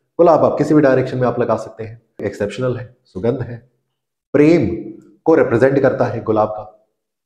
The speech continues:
पौधा। इसके अलावा और आप क्या लगा सकते हैं? आप जाम-, अ, jasmine लगा सकते हैं, आप lavender लगा सकते हैं, relationship के लिए, संबंधों के लिए काफी अच्छा है।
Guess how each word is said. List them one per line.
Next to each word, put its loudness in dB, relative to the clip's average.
पौधा। -4
इसके 0
अलावा 4
और 2
आप 0
क्या 2
लगा 2
सकते -4
हैं? -2
आप 0
जाम-, -2
अ, 0
jasmine 0
लगा 2
सकते -8
हैं, -16
आप 2
lavender 4
लगा 2
सकते -2
हैं, -10
relationship 2
के 0
लिए, -10
संबंधों -2
के 0
लिए 2
काफी -2
अच्छा -6
है। -18